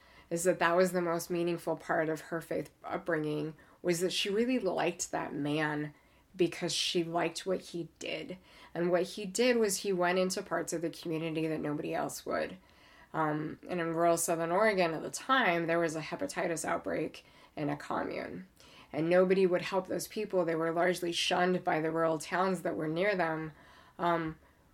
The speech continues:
but he went out to visit them on a regular basis, and he was a doctor, and he taught them first aid practices and, um,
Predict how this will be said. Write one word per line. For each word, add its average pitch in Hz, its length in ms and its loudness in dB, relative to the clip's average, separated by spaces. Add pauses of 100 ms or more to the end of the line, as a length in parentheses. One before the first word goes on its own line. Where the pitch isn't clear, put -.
but 175 180 2
he 190 280 -4
went 175 220 2
out 190 460 0
to 185 140 -2
visit 185 340 2
them 160 180 -2
on 160 100 -2
a 156 60 -2
regular 165 340 -2
basis, 165 640 -6
and 180 140 -8
he 170 100 -8
was 165 140 -6
a 160 60 -4
doctor, 165 600 -4
and 175 140 -8
he 175 120 -2
taught - 340 -8
them 156 400 -6 (180)
first - 300 -8
aid 240 180 -2
practices 196 680 -2
and, 165 220 -10 (460)
um, 151 420 -4